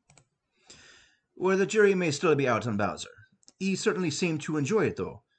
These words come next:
Wario, you're the last one. Best of luck. Wario Chong eats a brownie and dies instantly. That's a poor unlucky bastard. Well, now that that's over,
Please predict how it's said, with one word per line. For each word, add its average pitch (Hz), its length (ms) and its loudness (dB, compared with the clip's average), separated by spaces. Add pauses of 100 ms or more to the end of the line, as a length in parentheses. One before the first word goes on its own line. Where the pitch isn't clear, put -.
(300)
Wario, 156 540 -2 (300)
you're 185 120 0
the 185 140 0
last 143 280 -2
one. 101 360 -6
Best 143 280 -4
of 101 120 -4
luck. - 260 -18 (760)
Wario 107 360 0
Chong 92 340 -8
eats 101 140 -8
a 104 60 -8
brownie 92 300 -6
and 87 100 -14
dies 92 380 -4
instantly. 78 480 -12 (1200)
That's 165 260 -4
a 98 40 -8
poor 143 380 -2
unlucky 131 340 -4
bastard. 117 520 -4 (1080)
Well, 165 420 0 (380)
now 208 200 0
that 180 100 0
that's 143 240 0
over, 113 420 0